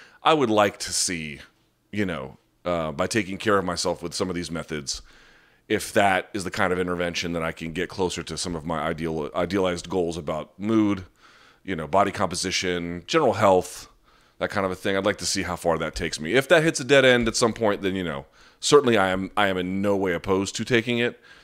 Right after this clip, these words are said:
Uh, and I probably will, you know, maybe in ten years if this current thing I'm doing works out. But, um, not right now. Not right now. All right, youngest current C-, U F C champion is thirty-one. Wait a second.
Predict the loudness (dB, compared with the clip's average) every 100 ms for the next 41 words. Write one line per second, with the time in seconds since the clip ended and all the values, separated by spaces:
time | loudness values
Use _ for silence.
0 | -20 _ -6 -2 -2 -2 -4 2 2 2
1 | 0 2 4 4 2 -2 -2 2 2 2
2 | -2 -4 -6 -4 -4 -2 0 0 -2 -10
3 | -8 -4 -2 -4 -12 -4 -2 0 -2 -2
4 | -4 -4 -2 -4 0 4 2 0 -18 _
5 | _ -20 -20 -20 -20 -20 _ 0 0 -2
6 | _ -10 -8 -6 -8 -12 -16 -20 _ _
7 | _ _ -6 -2 -2 -6 -12 _ -20 -20
8 | -16 -10 -8 -10 -14 _ 0 2 4 4
9 | 4 2 2 2 2 -2 0 0 0 -2
10 | 2 2 2 -2 -4 -4 0 0 0 -4
11 | -2 -2 -2 -8 -20 _ _ _ _ _
12 | _ _ _ _ _ _ -16 -16 -18 -20